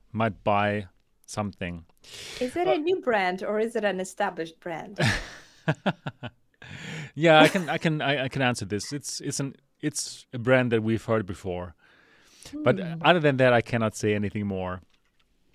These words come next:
Speaker 1: Yeah, so it, yeah, wow. They, they did surprise me. When I was, when I was in that meeting, in that pre-meeting, uh, yeah, I first listened and thought like, "Yeah, okay." But then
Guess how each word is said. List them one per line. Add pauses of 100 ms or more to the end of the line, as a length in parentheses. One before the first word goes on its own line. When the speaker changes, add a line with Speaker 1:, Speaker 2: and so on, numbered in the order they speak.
(340)
Speaker 1:
Yeah,
so
it, (460)
yeah, (300)
wow. (160)
They,
they
did
surprise
me.
When
I
was, (440)
when
I
was
in
that
meeting,
in
that (260)
pre-meeting, (760)
uh, (380)
yeah,
I
first
listened
and
thought
like,
"Yeah,
okay." (640)
But
then